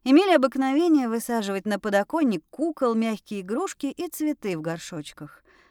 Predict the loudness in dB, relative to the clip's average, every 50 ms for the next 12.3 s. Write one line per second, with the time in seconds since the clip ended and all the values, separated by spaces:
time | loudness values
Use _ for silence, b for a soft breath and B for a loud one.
0 | b b b b b 0 2 2 2 0 0 _ 0 2 2 2 2 0 0 2
1 | 0 2 4 6 4 4 4 2 2 2 2 2 2 2 0 0 0 -2 0 0
2 | -2 -2 -2 -4 -6 -4 -6 -8 -8 -6 -4 -4 -4 -4 -4 -4 -2 -2 -2 -4
3 | -6 -6 -8 -8 -8 _ -4 -4 -2 -4 -4 -6 -8 -8 -6 -6 -6 -6 -6 -6
4 | -8 -6 -4 -4 -4 -4 -2 0 2 0 0 0 -4 -8 -8 -8 -8 -10 b b
5 | b b b b b _ -2 0 0 0 2 2 2 2 2 2 -2 -4 -2 -4
6 | -6 -4 -4 -4 -4 -4 -4 -4 -6 -8 -8 -8 -8 -6 -6 -4 -6 -6 -10 -12
7 | -18 _ _ _ _ _ _ _ _ -10 -10 -8 -8 -10 -4 -2 -2 -2 0 -2
8 | -4 -6 -4 -2 0 2 2 0 0 -2 -4 -2 0 -2 0 0 0 0 0 0
9 | 0 -2 0 -2 2 4 4 4 4 2 0 0 0 -2 -2 -2 -4 -2 -2 -2
10 | -4 -4 -6 b b b b b b -4 0 4 4 6 6 6 4 4 2 0
11 | -6 -4 -2 -4 -4 -4 -4 -6 -6 -4 -4 -6 -6 -4 -2 -2 -2 -2 -2 -4
12 | -6 -8 -10 -10 -14